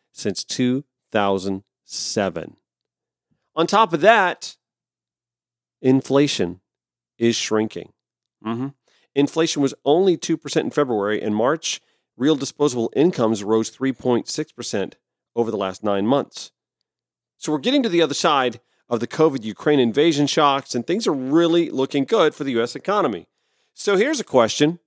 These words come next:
one posed by S-, Robert Shapiro in the Washington Monthly. Why don't Americans recognize that inflation is down and incomes are up?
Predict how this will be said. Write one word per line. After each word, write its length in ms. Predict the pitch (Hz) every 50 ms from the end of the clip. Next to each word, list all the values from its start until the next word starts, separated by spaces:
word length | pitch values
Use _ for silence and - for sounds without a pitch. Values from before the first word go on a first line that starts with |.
| _ _ _ -
one 200 | 143 175 185 180
posed 600 | _ - 156 151 156 170 180 196 - - 107 110
by 160 | 117 113 110
S-, 220 | 110 - - - - _ _ _ -
Robert 320 | 110 127 135 131 139 - - _ _ -
Shapiro 560 | - - - - - 139 139 151 175 185 -
in 60 | 113
the 60 | 110
Washington 480 | 107 107 104 113 - - 120 139 139 139
Monthly. 440 | 147 175 208 220 - 101 98 95 _ _ _ _ _ _ _ _
Why 280 | - 110 110 143 185 277
don't 160 | 359 370 370
Americans 480 | 370 339 202 - 190 - 208 202 170 170
recognize 680 | 160 185 226 208 269 127 113 110 107 113 135 - - - _ _ _ _
that 100 | - 139
inflation 640 | 147 151 139 - - 160 180 175 - 247 220 214 196 - -
is 200 | - 139 123 120
down 520 | 127 190 214 180 135 120 123 139 151 147 _ _ _ _ _ _ _ _ _ _ _ _ _ _ _ _ _ -
and 180 | 156 165 156 - -
incomes 640 | 139 143 135 - 131 120 120 127 143 151 - - - _ _ _ _ _ _ _ _ _ _ _ _ _ _
are 200 | - 156 160 -
up? 320 | - 240 233 - - _